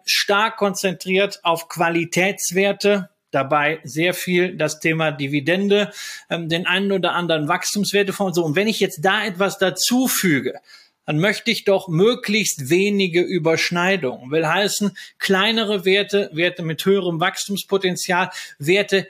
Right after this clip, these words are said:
die aber entsprechend auch noch nicht so etabliert sind. Und, äh, diese Überschneidung war so bei acht Prozent damals und kommt dann halt auch vor allen Dingen durch den einzigen wirklichen,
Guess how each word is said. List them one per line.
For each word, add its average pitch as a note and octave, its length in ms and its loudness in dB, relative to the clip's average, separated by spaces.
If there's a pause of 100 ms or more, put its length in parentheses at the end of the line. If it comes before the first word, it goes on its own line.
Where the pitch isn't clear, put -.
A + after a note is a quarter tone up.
die E3+ 220 0
aber E3+ 200 0
entsprechend D#3+ 680 -4
auch C#3 160 -2
noch B2+ 140 -4
nicht C3+ 220 -2
so C#3+ 160 -2
etabliert C#3+ 540 0
sind. - 340 -10
Und, B2 360 -10
äh, B2 160 -4
diese C#3 240 -4
Überschneidung D#3+ 720 0 (300)
war D3+ 300 2
so D#3+ 180 -2
bei D3 460 2 (240)
acht - 280 -4
Prozent F3+ 640 -2
damals F#3 480 2
und C#3+ 160 -6
kommt F3+ 280 -4
dann D3 140 0
halt D3 180 -2
auch C#3+ 160 0
vor C3 200 -6
allen D#3 160 -2
Dingen D3+ 240 -2 (300)
durch D3+ 140 -2
den C#3 180 -4
einzigen D#3 420 -2
wirklichen, C#3+ 580 -2